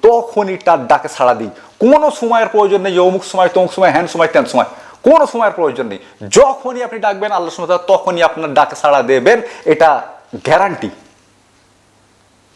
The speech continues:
তার মানে কি দাঁড়ালো? তার মানে এটা দাঁড়ালো যে অমুক সময় দোয়া কবুল হয়,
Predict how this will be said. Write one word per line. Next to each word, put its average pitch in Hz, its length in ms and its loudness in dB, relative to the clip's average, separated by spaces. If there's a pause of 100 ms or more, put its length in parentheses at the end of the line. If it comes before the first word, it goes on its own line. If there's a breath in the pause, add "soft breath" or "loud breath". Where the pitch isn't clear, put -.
(120)
তার 131 140 2
মানে 185 180 -2
কি 151 80 -10
দাঁড়ালো? 95 280 -4 (1400 loud breath)
তার 123 160 2
মানে 151 260 0
এটা 208 200 2
দাঁড়ালো 202 480 2 (200 loud breath)
যে 139 260 -4
অমুক 170 220 0
সময় 180 240 -2
দোয়া 180 160 4
কবুল 175 240 -2
হয়, 170 160 0